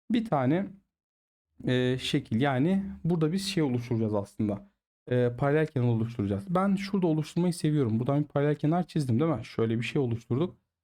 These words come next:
E, sonra ne yapacaksın paralel kenar oluşturduktan sonra? Burası altı ise zaten burası altı. Buraya da beş gelmiş oldu. Geri kalan kısım da on üç olarak bulundu.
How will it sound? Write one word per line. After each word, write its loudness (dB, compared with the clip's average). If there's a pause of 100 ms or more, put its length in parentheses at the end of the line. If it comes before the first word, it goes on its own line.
(240)
E, -6
sonra -2
ne 2
yapacaksın -2
paralel 0
kenar -2
oluşturduktan -4
sonra? -2 (420)
Burası 0
altı 0
ise 2
zaten 0
burası -2
altı. 0
Buraya 0
da -2
beş -2
gelmiş 0
oldu. -2 (160)
Geri 0
kalan 0
kısım -2
da 2
on 0
üç -2
olarak -2
bulundu. 0